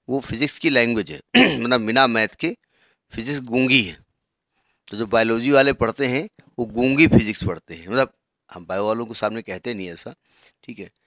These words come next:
तो वो सबसे पहले हम बात करेंगे भाई, जब फिजिक्स की बात हो रही, सबसे पहले बात करेंगे भाई फिजिकल क्वांटिटी क्या होती है, फिजिकल क्वांटिटी, फिजिकल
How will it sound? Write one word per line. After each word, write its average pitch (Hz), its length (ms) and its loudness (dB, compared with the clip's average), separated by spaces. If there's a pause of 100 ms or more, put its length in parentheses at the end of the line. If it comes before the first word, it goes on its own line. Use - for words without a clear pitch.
(360)
तो 170 60 -2
वो 180 60 4
सबसे 160 320 -2
पहले 180 260 0
हम 175 160 -4
बात 147 280 4
करेंगे 175 300 -4
भाई, 185 100 0 (540)
जब 127 80 -4
फिजिक्स 135 360 -4
की 170 100 -10
बात 160 280 4
हो 170 40 0
रही, 175 100 0
सबसे 156 220 -4
पहले 156 260 -2
बात 147 240 4
करेंगे 160 260 -4
भाई 156 100 -6
फिजिकल 143 560 -2
क्वांटिटी 147 460 -2
क्या 135 140 -2
होती 131 320 -6
है, 123 160 -18 (1400)
फिजिकल 127 680 -6
क्वांटिटी, 123 600 -4 (920)
फिजिकल 135 680 -6